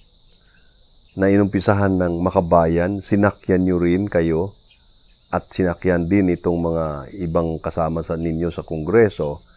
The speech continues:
na hindi natin alam kung sila ba'y makakanar o makakanan or makakaliwa. Lalo talagang lalakas si Sara kasi ipinoproject nyong malakas ito eh. Takot na takot kayo.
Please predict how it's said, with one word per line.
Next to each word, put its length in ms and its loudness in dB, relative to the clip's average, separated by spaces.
na 160 -2
hindi 240 2
natin 400 -2
alam 240 -2
kung 160 -4
sila 240 -2
ba'y 160 -2
makakanar 720 -4
o 320 -6
makakanan 720 -4
or 160 -8
makakaliwa. 720 -8
Lalo 320 0
talagang 720 -2
lalakas 720 -4
si 80 -8
Sara 560 -6
kasi 320 -4
ipinoproject 640 0
nyong 320 0
malakas 400 -4
ito 240 -2
eh. 160 -4
Takot 320 -2
na 160 2
takot 400 -2
kayo. 400 -2